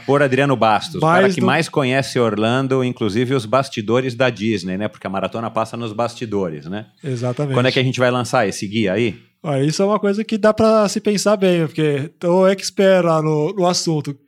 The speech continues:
Speaker 2: Quer dizer
Speaker 1: Sabe todos os outlets,
Speaker 2: Sim.
Speaker 1: os restaurantes vegetarianos e não vegetarianos, <laughs> os melhores hambúrgueres de Orlando.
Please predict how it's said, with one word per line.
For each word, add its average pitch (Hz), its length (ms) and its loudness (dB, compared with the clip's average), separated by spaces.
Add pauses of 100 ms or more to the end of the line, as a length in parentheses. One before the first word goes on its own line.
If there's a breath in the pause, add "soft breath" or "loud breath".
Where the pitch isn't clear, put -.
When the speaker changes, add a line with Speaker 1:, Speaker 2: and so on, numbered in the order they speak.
(200)
Speaker 2:
Quer 147 180 -6
dizer 131 140 -8
Speaker 1:
Sabe 117 240 2
todos 117 340 -2
os 107 100 -4
outlets, 117 1120 0 (100)
Speaker 2:
Sim. 143 380 -8
Speaker 1:
os 104 120 -10
restaurantes 110 800 -4 (100)
vegetarianos 104 1000 -2
e 98 60 -2
não 98 160 2
vegetarianos, 104 840 -2
<laughs> - 0 -
os 98 100 -6
melhores 104 380 0
hambúrgueres 104 560 -2
de 98 100 -6
Orlando. 127 640 -4